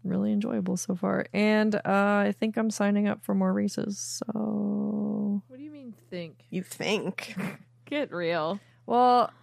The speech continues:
Speaker 1: yeah. No, I mean, I am gonna do these races. It's just a matter of
Speaker 3: We just need to figure it out.
Speaker 1: Yeah.
Speaker 3: Because, yeah, it's gonna be interesting.
Speaker 1: Yeah. <sighs> But I'm excited because it's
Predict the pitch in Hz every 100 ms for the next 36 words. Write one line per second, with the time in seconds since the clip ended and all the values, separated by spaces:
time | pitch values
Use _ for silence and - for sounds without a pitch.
0 | - 196 180 175 - 214 226 226 233 240
1 | 240 226 127 220 226 220 196 196 185 175
2 | 175 170 170 175 - - 208 214 - 202
3 | - 185 104 123 - 73 76 226 196 190
4 | 214 - 170 185 113 117 92 90 87 _
5 | - - - - 170 - 180 - 196 -
6 | - - 202 - - 180 196 - 220 -
7 | - - 247 _ - - 208 - _ _
8 | _ _ _ _ _ _ _ _ - -
9 | - _ - - - - - - _ _
10 | _ _ _ _ _ _ - 196 180 -
11 | 175 165 170 - 170 170 165 175 - 175
12 | 185